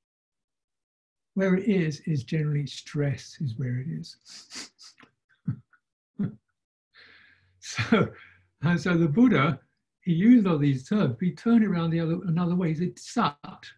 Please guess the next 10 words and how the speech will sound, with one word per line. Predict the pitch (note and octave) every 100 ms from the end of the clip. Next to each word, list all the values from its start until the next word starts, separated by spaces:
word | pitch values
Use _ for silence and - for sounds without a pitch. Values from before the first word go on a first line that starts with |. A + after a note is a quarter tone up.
| -
rather | A3
than | G#3+
sat | D3+ - E3+ E3 -
being | E3 D3
being, | A#2 A3 D3+ B2 - _ _
sat | - G#3 F#3 F#3 -
is | D#3+ B2 -
satya | A3 G#3 - C3+ D#3+ - _ _ _ _ _ _ _ _
in | C3+
Pali. | A#2+ - D3+ D3 B2+ C#3+